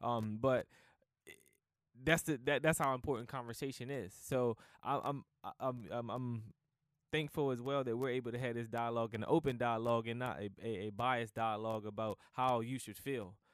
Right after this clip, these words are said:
because I think that that's what's going on, and that's what's causing a lot of confliction, because it's, it's, honestly, uh, what, what the commotion that Kanye West has recently put on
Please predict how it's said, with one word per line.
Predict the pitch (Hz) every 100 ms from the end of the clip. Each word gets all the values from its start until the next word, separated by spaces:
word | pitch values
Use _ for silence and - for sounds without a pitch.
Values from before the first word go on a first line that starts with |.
| _ -
because | 123 135
I | 135
think | 143 143
that | 117
that's | 117 135 -
what's | 131 104 117
going | 127 123
on, | 123 127
and | 113
that's | 117 127 -
what's | 123
causing | - 123 117
a | 113
lot | 120 113
of | 110
confliction, | 104 135 143 - 120
because | 113 - 120 110 - _ - _
it's, | 147 147 - -
it's, | 151 131 - _ _ _ _ _ - _ _ _ _ _
honestly, | 143 170 180 - 165 156 -
uh, | 110 -
what, | - - 139 147 110
what | 143 127
the | 135
commotion | 139 139 151 143 127
that | 110
Kanye | - 143 139 135
West | 131 131
has | 120
recently | 123 135 127 127
put | 123 147 131
on | 135 131 127